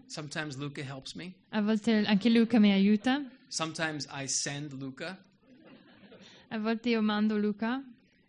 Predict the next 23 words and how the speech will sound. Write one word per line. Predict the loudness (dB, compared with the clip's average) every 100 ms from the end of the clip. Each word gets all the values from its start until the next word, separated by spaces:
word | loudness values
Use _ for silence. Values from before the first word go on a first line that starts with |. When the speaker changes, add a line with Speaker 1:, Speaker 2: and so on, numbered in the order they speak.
| _
Speaker 1:
And | -12
I | -10
walk | -8 -8 -10
in | -10
quietly | -10 -10 -10 -12 -12
and | -12
then |
I | -12
go, | -14 -2 10
"Boo!" | 12 12 10 4 -8 -12 -12
Speaker 2:
<laughs> | -20 -20 -18 -8
E | 0 4 6 4 2
vado | -2 -4 -2
là | -2 0 -2
piano, | 0 2 2
piano, | 2 0 0 0
poi | 0
dico, | -2 0
"Boo!" | 4 4 4 -2 -12 -20 _ -6
Speaker 1:
Now, | -6 -6 -12 _ _ _ _ -6
that | -4
sometimes | -2 -6 -6 -10 -10
works. | -12 -12 -12 -16 -20